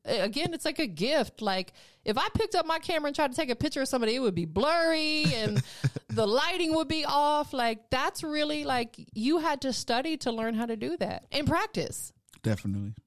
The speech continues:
Speaker 1: That is amazing. So people can book you. Tell them one more time the website where they can look for your services.
Speaker 2: Falsefaceent dot com. And if for whatever reason you can't reach me there,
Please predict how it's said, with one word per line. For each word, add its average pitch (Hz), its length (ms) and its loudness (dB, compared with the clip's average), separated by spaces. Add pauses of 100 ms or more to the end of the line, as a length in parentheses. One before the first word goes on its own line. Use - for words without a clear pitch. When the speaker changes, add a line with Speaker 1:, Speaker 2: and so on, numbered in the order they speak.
Speaker 1:
That 277 140 0
is 285 120 0
amazing. 202 520 -4
So 190 320 0
people 285 340 0
can 240 220 0
book 240 200 -2
you. 240 120 -2
Tell 294 160 -2
them 302 160 -2
one 269 100 -2
more 254 100 0
time 247 220 -2
the 208 100 -2
website 220 360 -2
where 202 100 0
they 196 140 0
can 190 280 -4
look 208 260 -2
for - 60 -2
your 185 140 0
services. - 680 -4
Speaker 2:
Falsefaceent 117 1500 2
dot 104 260 2
com. 98 500 2 (140)
And 104 100 4
if 95 80 2 (380)
for 104 140 -2
whatever 120 240 2
reason 123 320 4
you 120 80 4
can't 123 280 4
reach 127 260 4
me 120 120 6
there, 127 340 4